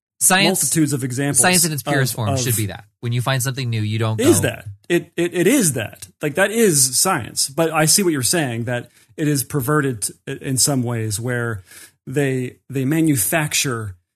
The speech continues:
Speaker 2: the result from an intention, which is wrong. And I agree.
Speaker 1: Yeah. Well, and I, th-, I think that's what she was doing. She wanted it to be a tool so bad that she wasn't willing to listen to the evidence that it was alive until it was irrefutable
Speaker 2: Yeah.
Speaker 1: and she couldn't ignore it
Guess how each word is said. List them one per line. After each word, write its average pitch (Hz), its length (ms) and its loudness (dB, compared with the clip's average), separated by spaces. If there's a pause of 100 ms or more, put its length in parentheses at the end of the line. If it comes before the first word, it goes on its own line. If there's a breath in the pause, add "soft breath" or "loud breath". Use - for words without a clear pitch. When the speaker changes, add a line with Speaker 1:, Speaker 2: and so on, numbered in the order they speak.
(140)
Speaker 2:
the 131 80 -4
result 117 540 -4 (260)
from 135 460 -2
an 123 260 -6
intention, 110 560 -8
which 120 160 -8
is 113 120 -6
wrong. - 360 -14
And 123 80 -6
I 117 60 -6
agree. 113 200 -10 (320)
Speaker 1:
Yeah. 127 220 0
Well, 156 160 2
and 156 100 0
I, 160 60 2
th-, 156 180 -4
I 160 60 2
think 160 100 2
that's 151 160 0
what 139 100 -4
she 135 120 -4
was 123 100 -4
doing. 120 160 -2
She 147 160 -2
wanted 156 300 -2
it 147 80 -8
to 135 80 -16
be 135 100 -4
a 123 40 -6
tool 127 260 -6
so 107 260 -4
bad 101 500 -4 (240)
that 123 100 -2
she 135 160 0
wasn't 120 340 -4
willing 117 220 -6
to 113 80 -10
listen 107 220 -4
to 101 60 -6
the 101 120 -6
evidence 98 320 -6
that 95 100 -12
it 90 40 -10
was 95 120 -8
alive - 340 -12 (1160)
until 139 260 2
it 156 60 2
was 147 120 0
irrefutable 135 520 0
Speaker 2:
Yeah. 113 60 0
Speaker 1:
and 110 100 -2
she 113 100 -4
couldn't 101 240 -4
ignore 87 240 -12
it - 100 -20